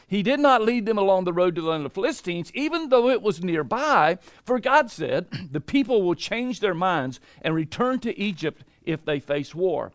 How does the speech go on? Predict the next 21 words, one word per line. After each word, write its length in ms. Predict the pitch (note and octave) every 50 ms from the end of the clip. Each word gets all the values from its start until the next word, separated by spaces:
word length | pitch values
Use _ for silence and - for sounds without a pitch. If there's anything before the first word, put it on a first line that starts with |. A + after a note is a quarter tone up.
| _
So, 500 | _ - - - C#4 B3+ A3 D3 - - _ _ _ _ _ _ _ _ _ _ _ _ -
watch 240 | A2 B2 A#2+ - -
this. 320 | B2 C3 - - - - _ _ _ _ _ _
He 220 | - D#3 F3 E3
led 600 | C#3 C#3+ D3 E3+ F#3+ G#3+ G#3+ A3 A3 G3+ G3 G3 E3 _ F3
the 100 | E3 -
people 560 | - - - F3+ D#3+ - - A#2 A2 G#2 A2 A2 _ _ _ _ _ _ _ _
toward 680 | - D3+ C#3+ C3 B2 C3 D3 D#3 E3 E3+ F3 E3+ E3 D#3+ - _ _ _ _ _ _
the 100 | - A#2+
Red 260 | B2 C3+ C#3 C#3+ C3+ C#3
Sea. 160 | - D#3+ C3+
Now, 100 | A2 A#2
don't 260 | A#2+ D#3+ G3+ G#3+ F#3
miss 200 | A3+ B3 - -
that. 180 | - C#3 A#2 A2+
I'm 100 | B2 C#3
coming 320 | - F3+ G#3 G#3+ A3 G#3+
back 320 | - - A#3+ A#3+ A#3+ - -
to 80 | - D#3
that, 300 | B2 A#2 A#2 B2 C3 -
that 160 | D3+ D#3+ -